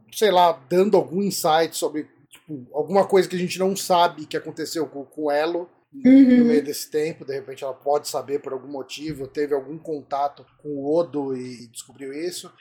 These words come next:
Speaker 1: Poderia colocar o Bashir como alguém que tava estudando isso tudo e ele tava envolvido na época da guerra, eh, do Dominion, então ele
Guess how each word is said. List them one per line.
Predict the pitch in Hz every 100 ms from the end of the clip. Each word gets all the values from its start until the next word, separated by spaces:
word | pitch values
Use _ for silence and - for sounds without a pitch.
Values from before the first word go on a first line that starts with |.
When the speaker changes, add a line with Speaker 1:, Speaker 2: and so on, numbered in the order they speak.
| _
Speaker 1:
Poderia | 214 190 214 214
colocar | 220 196 190 - 190 180 180 175 175 170
o | 160 156
Bashir | 143 160 - - 185 202 214 - _ _
como | - 160 165
alguém | 160 127 165 175
que | 165 170
tava | - - 175 175
estudando | 160 - 170 131 170 185 185 156 165 165 160 160 156
isso | 156 -
tudo | - 170 165 143 156 156 151 151
e | 143 147
ele | 147
tava | 147 156 151
envolvido | 151 156 - 160 151 147
na | 147
época | 143 147
da | 147
guerra, | 143 147 139 127 _ _ 139
eh, | 139 131 131 127
do |
Dominion, | 131 143 147 175 180 156 147 139 139
então | 139 156 143 143 143
ele | 143